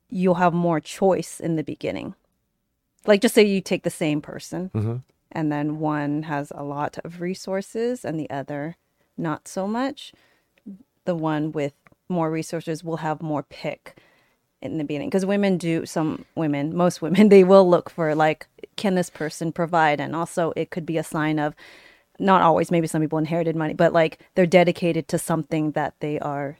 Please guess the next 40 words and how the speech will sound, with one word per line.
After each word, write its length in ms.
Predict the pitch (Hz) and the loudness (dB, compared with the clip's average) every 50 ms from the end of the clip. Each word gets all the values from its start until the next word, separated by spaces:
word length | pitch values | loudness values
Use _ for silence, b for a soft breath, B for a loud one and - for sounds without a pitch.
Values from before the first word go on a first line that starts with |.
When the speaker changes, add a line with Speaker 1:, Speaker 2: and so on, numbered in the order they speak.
| _ | _
Speaker 1:
successful 880 | _ - - 180 - - - - 165 - - - - - - - - - _ | _ -4 -4 -4 -4 -2 -2 -2 -2 -2 -2 -10 -14 -14 -12 -12 -12 -12 _
at. 240 | - - - - - - | -8 -8 -8 -8 -8 -8
And 200 | - 160 156 156 | -8 -6 -4 -4
women 240 | 160 165 160 156 160 | -4 -2 -2 -2 -2
Speaker 2:
Right. 60 | 160 | -4
Speaker 1:
tend 180 | - 156 147 | -6 -8 -8
to 60 | 143 - | -8 -10
find 320 | - - 160 151 147 156 | -8 -8 -6 -6 -6 -8
that 160 | 147 - - _ | -10 -14 -16 _
attractive. 640 | - - - - - - - - _ _ - - - B B B B B B | -16 -16 -14 -12 -12 -12 -12 -12 _ _ -16 -16 -16 B B B B B B
Speaker 2:
Yeah, 300 | _ 185 180 127 90 64 73 | _ 4 4 4 4 2 0
I 60 | 117 | 2
mean, 160 | 135 131 127 | 2 4 4
and 160 | 127 135 143 147 | 4 6 10 10
that's, 280 | 151 139 - - - | 10 10 8 2 0
that's 340 | - - 120 123 - - - | 0 2 2 2 2 0 0
just, 320 | - 131 127 - - - - _ _ _ _ _ _ _ _ _ _ _ _ _ _ _ _ _ _ _ | 4 4 4 4 2 -4 -6 _ _ _ _ _ _ _ _ _ _ _ _ _ _ _ _ _ _ _
that's, 180 | - 110 - - | -8 -6 -6 -6
that's, 340 | - 98 82 113 107 - - - - _ _ | -8 -2 0 0 0 0 -6 -12 -16 _ _
tho-, 200 | 92 113 113 - - | 2 2 2 4 4
those 180 | 110 113 113 | 2 2 4
are 80 | 110 101 | 2 2
natural 720 | 98 101 104 101 - - - 101 95 92 90 87 85 78 - b b b b b b b b b b _ _ | 2 2 2 0 -2 0 2 4 4 6 4 2 0 -2 -8 b b b b b b b b b b _ _
um, 380 | - 95 90 90 - - - - - | -10 -8 -8 -8 -8 -10 -12 -8 -2
instincts, 720 | - 113 104 - - - 76 - - - - - - - | 0 0 0 0 0 -2 -4 -4 -8 -10 -10 -10 -10 -8
and 260 | 90 90 90 80 78 - | -8 -8 -8 -8 -8 -2
Speaker 1:
Yes. 220 | - 98 - - | -2 -2 -2 -2
Speaker 2:
it's, 200 | 95 95 - - | -8 -8 -8 -10
it's 200 | 87 90 - - | -10 -10 -10 -4
just, 200 | - 104 - - - | -4 -4 -4 -4 -8
it's, 180 | 104 - - | -8 -6 -6
it's 180 | - 92 - - | -8 -8 -8 -12
part 260 | - - 104 101 98 | 0 6 6 6 6
of 60 | 90 | 6
being 200 | 82 87 80 80 | 2 0 -4 -6
human 460 | 67 - - 127 117 95 82 78 76 76 | -4 -2 0 0 2 0 -2 -4 -6 -8
to 140 | - - - | -10 -10 -6
be 100 | 92 87 | -4 -4
attracted 520 | 78 - - 95 85 82 - - 80 - | -4 -4 -4 -4 -4 -4 -4 -8 -8 -8
to, 380 | - - 90 80 78 78 73 76 | -8 -8 -6 -6 -6 -6 -8 -12